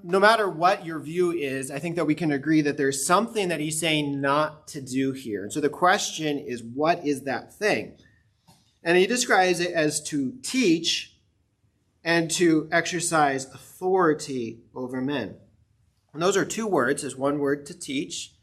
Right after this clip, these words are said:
What's translated exercise authority is another word in the original language. They're unusual words, um, at least in the New Testament. So that can present some issues of understanding, 'cause it's hard to turn to other places in the New Testament to see what they,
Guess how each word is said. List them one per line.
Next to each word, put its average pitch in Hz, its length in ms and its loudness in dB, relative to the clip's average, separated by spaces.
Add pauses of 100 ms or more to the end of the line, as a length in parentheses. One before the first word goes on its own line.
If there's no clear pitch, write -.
(640)
What's 139 180 0
translated 165 680 4 (160)
exercise 160 500 2
authority 143 440 2
is 131 120 0
another 151 440 4
word 135 460 0
in 135 160 -10
the 127 140 -2
original 127 440 -2
language. 113 460 -6
They're 143 180 4
unusual 151 640 4
words, 135 500 -4 (480)
um, 131 280 -2
at 147 120 4
least 147 180 4
in 147 60 0
the 143 80 4
New 139 140 4
Testament. 135 800 -2 (220)
So 147 100 -6
that 160 180 6
can 160 100 -10
present 156 400 -2
some 196 220 6
issues 156 300 2
of 139 80 -2
understanding, 135 500 -2
'cause 131 100 -8
it's - 240 -14
hard 151 260 2
to 127 40 -10
turn 151 320 -2
to 135 80 0
other 139 160 4
places 131 320 -2
in 127 100 -8
the 131 60 -2
New 127 120 -2
Testament 131 460 -4
to - 60 -12
see 135 220 -6
what 123 200 -4
they, 113 220 -2